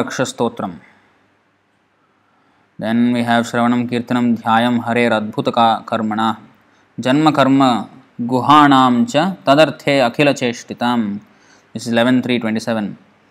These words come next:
One should always chant and hear about the extraordinary, wonderful activities of the Lord. One should meditate upon his activities and one should endeavor to please the Lord. This is eleven three twenty-seven. And we have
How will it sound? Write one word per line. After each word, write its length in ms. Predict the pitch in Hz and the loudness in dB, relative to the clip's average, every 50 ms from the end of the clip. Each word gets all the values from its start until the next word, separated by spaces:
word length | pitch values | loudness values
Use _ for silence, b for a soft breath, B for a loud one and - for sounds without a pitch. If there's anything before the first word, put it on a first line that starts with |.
| b b b b b b b b b b - | b b b b b b b b b b -4
One 140 | 120 127 131 | -2 -2 0
should 140 | 127 135 135 | 2 6 6
always 320 | 131 139 151 156 156 156 | 6 8 8 6 4 2
chant 360 | - - 151 143 151 151 139 | 2 2 4 4 4 4 4
and 120 | 135 127 120 | 2 0 2
hear 180 | 139 147 147 143 | 4 4 4 6
about 280 | 131 131 135 135 131 | 6 6 4 4 4
the 80 | 127 127 | 2 0
extraordinary, 540 | 120 - - - 139 135 139 143 139 135 127 | -2 -2 0 4 6 6 6 6 4 2 2
wonderful 380 | 127 127 127 127 127 - 131 120 | 2 2 0 0 -2 0 0 0
activities 360 | 120 - 131 131 131 127 117 | 0 0 -4 -4 -2 -2 -4
of 100 | 120 113 | -4 -4
the 60 | 113 | 0
Lord. 280 | 113 120 120 117 101 92 110 - - _ b b b b b b b b | 2 4 4 4 4 0 -6 -16 -20 _ b b b b b b b b
One 160 | - 120 127 123 | -4 -2 -2 -2
should 160 | 139 123 117 | -2 -2 0
meditate 360 | 120 120 127 131 143 143 139 | 0 0 0 2 2 2 2
upon 220 | - - 131 127 | 2 2 0 0
his 100 | 127 123 | 0 2
activities 440 | 117 120 117 120 - 131 131 139 127 | 2 0 0 0 -2 -2 -2 -2 0
and 100 | 131 120 | 0 0
one 140 | 120 120 120 | 0 0 -2
should 120 | 120 127 | -2 -2
endeavor 320 | 113 110 113 123 127 127 131 | -2 0 0 0 0 0 0
to 100 | 120 120 | -2 -4
please 320 | 110 113 120 123 123 117 - | -6 -4 -4 -4 -4 -4 -6
the 100 | 107 95 | -8 -8
Lord. 220 | 95 92 92 - - _ _ _ _ _ _ _ _ _ _ _ _ _ _ - | -8 -8 -8 -10 -12 _ _ _ _ _ _ _ _ _ _ _ _ _ _ -16
This 100 | 113 - | -10 -8
is 140 | 113 113 110 | -8 -6 -4
eleven 280 | 110 110 113 117 117 | -2 -2 -2 -2 -2
three 140 | 117 - 117 | -4 -4 -6
twenty-seven. 680 | 113 113 110 110 110 - 120 123 143 165 170 170 - - _ _ _ _ _ _ _ _ _ _ _ _ _ _ _ _ _ _ _ _ _ _ _ _ _ _ _ _ _ _ _ _ _ - | -4 -4 -6 -6 -4 -4 -2 0 0 0 -2 -4 -8 -12 _ _ _ _ _ _ _ _ _ _ _ _ _ _ _ _ _ _ _ _ _ _ _ _ _ _ _ _ _ _ _ _ _ -16
And 180 | - 98 98 | -12 -8 -6
we 160 | 107 120 131 127 | -4 -4 -4 -2
have 720 | 123 120 117 113 110 110 107 107 104 104 104 - - | -2 -2 -2 0 0 -2 -2 -4 -6 -8 -10 -14 -18